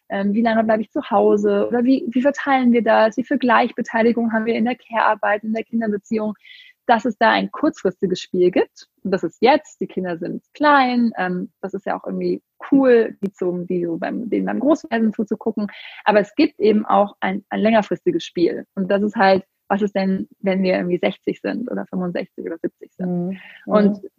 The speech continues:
Speaker 1: da würde ich mir schon wünschen, dass die Politik da auch mal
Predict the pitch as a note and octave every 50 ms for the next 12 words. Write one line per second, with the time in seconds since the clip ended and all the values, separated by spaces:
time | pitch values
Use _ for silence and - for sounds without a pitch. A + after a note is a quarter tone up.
0 | - - - G#3+ G#3+ A#3 B3 A#3+ A3+ A#3 A3+ A3+ - A#3 G#3 G3+ - B3+ C4 B3
1 | A#3 A3+ A3+ A3 - A3 G3+ G3 - - G3 - G3+ G3 F#3+ F#3 - A3+ G#3+ -
2 | - F#3+ - - F#3 - G3 F#3+ F#3 F#3 F#3 F#3